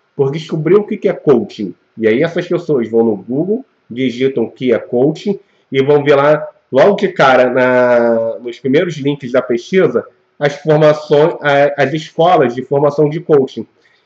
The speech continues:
E aí, provavelmente, eles vão se interessar em fazer uma formação em coaching e não pelo seu processo de coaching. Então, pra você usar as redes sociais, ter um site, você tem que ter uma comunicação bem direcionada.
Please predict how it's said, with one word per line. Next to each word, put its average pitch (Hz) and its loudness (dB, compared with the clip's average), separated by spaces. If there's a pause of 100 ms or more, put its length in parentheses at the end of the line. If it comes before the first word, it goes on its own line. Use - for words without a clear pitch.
(100)
E 139 0
aí, 175 2
provavelmente, 190 2
eles 147 -4
vão 160 0
se - -6
interessar 175 0
em 156 -2
fazer 147 0
uma 180 0
formação 156 0
em 147 0
coaching 190 -4
e 165 -4
não 170 0
pelo 180 -4
seu 196 0
processo 156 -2
de 139 -8
coaching. 104 -4 (840)
Então, 160 -4
pra 165 0
você 160 -4
usar 143 -4 (360)
as 127 -4
redes 135 0
sociais, 123 -4 (320)
ter 160 2
um 139 0
site, 156 -2
você 151 -4
tem 156 -4
que 156 -8
ter 165 -2
uma 156 0
comunicação 156 -4 (140)
bem 151 0
direcionada. 170 0